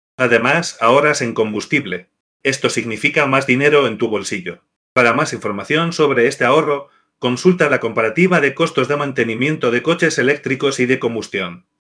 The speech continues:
¿Qué son los beneficios socialmente responsables de invertir en vehículos eléctricos? Iniciar la inversión en coches eléctricos reduce la huella de carbono,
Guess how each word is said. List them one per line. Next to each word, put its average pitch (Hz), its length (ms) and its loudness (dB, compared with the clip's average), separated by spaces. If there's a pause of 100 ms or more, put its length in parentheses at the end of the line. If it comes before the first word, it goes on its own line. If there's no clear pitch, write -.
¿Qué 170 120 2
son 139 200 0
los 113 120 2
beneficios 120 560 0
socialmente 131 600 0
responsables 120 720 0
de 120 80 0
invertir 120 420 0
en 120 120 2
vehículos 120 480 2
eléctricos? 123 800 -4 (300)
Iniciar 143 500 2
la 123 80 2
inversión 117 440 0
en 110 100 -8
coches 127 340 -2
eléctricos 113 520 0
reduce 123 360 -2
la 123 120 4
huella 131 280 4
de 113 120 2
carbono, 98 500 -2